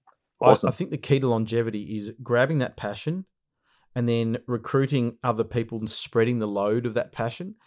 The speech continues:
Speaker 1: Because if we all look to someone like Joey in five years' time, if he starts to wane because his work life becomes really busy and he has kids now and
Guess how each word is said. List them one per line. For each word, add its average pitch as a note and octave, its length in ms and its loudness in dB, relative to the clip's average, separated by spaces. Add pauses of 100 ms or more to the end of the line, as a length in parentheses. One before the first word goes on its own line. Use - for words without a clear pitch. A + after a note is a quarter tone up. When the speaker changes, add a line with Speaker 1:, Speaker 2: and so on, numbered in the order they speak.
(260)
Speaker 1:
Because A#2 600 0 (360)
if - 160 -4
we C3 120 2
all C3+ 220 6
look A#2+ 260 -2
to A2+ 320 2
someone A2 340 -2
like G#2 260 -2
Joey A2 500 2
in G2+ 200 -6
five A2 340 0
years' G2+ 180 -4
time, G2 680 -2
if A#2+ 160 -6
he C3 160 2
starts A#2 420 0
to A2+ 120 -4
wane G#2 360 -2
because G#2 460 -2 (420)
his A2 140 -4
work A2 280 2
life G#2 220 0
becomes G#2 320 -6
really G#2 220 -2
busy G#2 420 -6
and G2+ 80 -6
he G2+ 100 -6
has G2+ 200 -2
kids G#2+ 340 -6
now G2+ 320 -2
and G2+ 220 -8